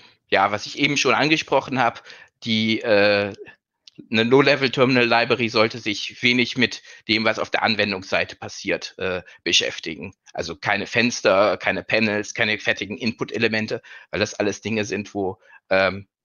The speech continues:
ja, wo man viele verschiedene Meinungen drüber haben kann und die auch alle irgendwie richtig sind und in irgendeinem Kontext auch, ne, die richtige Lösung sind. Andererseits braucht man, äh, Dinge wie Clipping, äh, damit eine, äh, Higher-Level-Library sagen kann, okay,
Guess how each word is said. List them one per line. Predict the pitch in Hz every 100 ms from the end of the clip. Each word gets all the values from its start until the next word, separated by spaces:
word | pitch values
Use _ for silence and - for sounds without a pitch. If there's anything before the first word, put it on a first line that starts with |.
| _
ja, | - 95
wo | 95
man | 104 101
viele | 98 - - 160
verschiedene | 147 123 - 143
Meinungen | 120 123 143 139
drüber | 127 127 120 117
haben | 113 117
kann | - 110
und | 98 -
die | 104
auch | -
alle | - 110
irgendwie | 104 104 - 95
richtig | 143 - -
sind | - -
und | - -
in | 104
irgendeinem | - 104 101 104 92
Kontext | 113 104 113 -
auch, | - _ _ _ _ -
ne, | 87 95 95 -
die | - 101
richtige | 120 107 104 101
Lösung | 104 110 101 87
sind. | - - - _ - - -
Andererseits | - 139 143 147 139 143
braucht | - 135
man, | 123 110 110
äh, | - 107 107
Dinge | 139 139 110
wie | 98
Clipping, | - 160 180 165 160 _ - - -
äh, | 120 120
damit | 110 113 113
eine, | 113 107 107 101 101 -
äh, | 101 98
Higher-Level-Library | 147 139 123 117 120 110 113 120 127
sagen | 113 117 120
kann, | - 101
okay, | 98 104 139 147